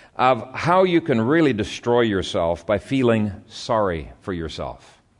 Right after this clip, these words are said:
And she had plenty to feel sorry for herself about because her first child, uh, was born stone deaf. And this was a huge blow to that musical family. She wept over this, that this child would never be able to hear a musical note in,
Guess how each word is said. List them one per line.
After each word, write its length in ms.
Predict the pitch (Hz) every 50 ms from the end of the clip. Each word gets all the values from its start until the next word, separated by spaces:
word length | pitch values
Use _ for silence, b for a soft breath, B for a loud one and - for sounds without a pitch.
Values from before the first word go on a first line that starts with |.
| _ b b b b b b b b
And 100 | - 139
she 120 | - 220
had 180 | 254 254 - -
plenty 300 | - 131 147 175 143 98
to 60 | 85
feel 260 | 87 - 127 123 110
sorry 360 | 104 - - 117 120 127 117 104
for 160 | - - 104
herself 480 | 90 107 101 - - 113 101 92 -
about 500 | - 87 76 98 - 98 87 85 101 -
because 360 | 98 95 85 - 113 104 98 90
her 140 | 113 107
first 420 | 92 - - 156 180 196 185 - -
child, 580 | - 185 160 139 117 98 90 90 98 120 135 143 - B B B B B B B B B B B B B B B -
uh, 260 | 110 117 117 117 113
was 640 | 95 101 120 123 127 123 120 120 113 110 104 90 -
born 520 | - 110 101 135 143 143 123 117 113 110
stone 420 | 107 - - - 131 123 123 120 110
deaf. 540 | 95 101 90 80 - - - - - - - _ _ -
And 100 | - 113
this 160 | 147 156 113
was 120 | 113 92
a 60 | 85 80
huge 460 | - - 156 160 151 135 101 78 76
blow 340 | 73 110 113 117 110 101 92
to 120 | 87 98
that 200 | 95 107 107 -
musical 420 | 117 117 120 101 110 113 101 101
family. 440 | 90 - - 104 101 95 92 90 87
She 260 | 82 - 170 175 139
wept 720 | 104 90 82 82 101 117 127 107 80 - - - - - - _ -
over 300 | - 101 104 85 95 98
this, 380 | 85 98 90 78 73 - -
that 200 | - 104 98 90
this 220 | 90 131 170 165 -
child 580 | - - - 156 120 110 95 90 87 90 95
would 200 | 92 92 95 90
never 480 | 98 101 107 117 131 139 139 127 135 131
be 240 | 120 104 98 - -
able 320 | 110 113 117 113 120 113
to 100 | 104 98
hear 240 | 87 101 117 110 110
a 40 | 107
musical 440 | 92 95 104 107 95 113 - - 98
note 360 | 95 95 95 95 98 95 -
in, 300 | 92 92 90 92 92 85